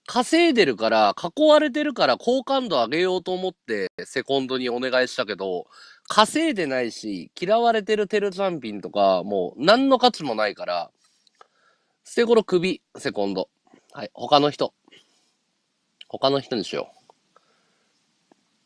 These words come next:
う。クビです。てるちゃんぴん、速報。てるクビ。いやいや、クビでしょ。クビだよ、クビ。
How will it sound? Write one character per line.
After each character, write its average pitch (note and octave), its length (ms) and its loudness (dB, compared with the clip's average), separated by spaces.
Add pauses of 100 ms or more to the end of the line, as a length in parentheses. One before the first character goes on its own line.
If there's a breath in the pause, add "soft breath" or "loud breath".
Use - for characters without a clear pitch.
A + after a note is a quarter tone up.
(840)
う。 - 60 -20 (580 soft breath)
ク D3 160 2
ビ D#3 120 6
で D#3+ 200 8
す。 - 260 -10 (440 loud breath)
て C#3+ 80 0
る D3+ 100 0
ち F3 80 2
ゃ D#3+ 80 8
ん C#3+ 60 4
ぴ A2 80 -2
ん、 - 80 -8
速 - 340 2
報。 E3 480 6 (400)
て F3 140 2
る B2+ 120 2
ク G2+ 200 -4
ビ。 G2 160 -8 (1400 loud breath)
い - 40 2
や C4 100 10
い F3+ 40 8
や、 C3 100 4
ク A3+ 140 -2
ビ D4+ 140 6
で D#4 140 2
し - 100 -10
ょ。 - 120 -8 (1160)
ク F#3 160 -6
ビ A3 80 -6
だ G#3 80 0
よ、 A#2 100 0
ク G2 140 -6
ビ。 - 240 -6